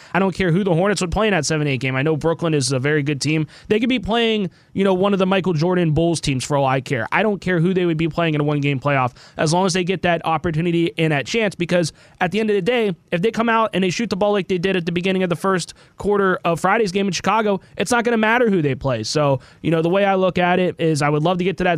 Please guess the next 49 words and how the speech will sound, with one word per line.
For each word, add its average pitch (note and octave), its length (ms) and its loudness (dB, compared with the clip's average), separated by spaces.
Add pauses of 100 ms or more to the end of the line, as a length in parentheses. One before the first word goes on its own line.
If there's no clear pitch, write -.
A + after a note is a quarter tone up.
seven F3 220 0
spot. F3 400 0 (460)
Is F#3 200 2
it G3+ 160 0
really F#3 320 2
realistic? F3 680 0 (260)
Probably E3+ 520 0
not. D#3+ 380 2
So, D#3+ 360 2
I C3+ 60 0
mean, F3+ 220 0
there's F3+ 200 0
still G#3 420 0 (240)
some G#3+ 200 -2
things G3+ 220 0
that F#3 140 0
could F3+ 80 0
happen F3 300 0
to F3 40 -2
get E3+ 160 -4
the D#3+ 60 0
Hornets E3+ 320 0
to E3 100 -2
the D3+ 220 0
eight, G3 240 0
so F3+ 140 -2
that E3 180 2
would F#3+ 100 0
be E3+ 140 0
helpful D#3 320 0
as C#3+ 120 -2
well. D#3 200 2
But D3+ 120 0
I D3 100 0
think E3 200 -2
the E3 80 0
most D#3+ 260 2
likely E3+ 360 0
matchup D#3 600 0 (320)
or D3+ 120 0
the D#3+ 60 2
most D#3+ 220 2
likely E3+ 320 0
outcome E3 340 0
that D3+ 120 0
could C3 140 -4
happen F3+ 340 -2
here D#3+ 160 0
tonight C#3 420 -2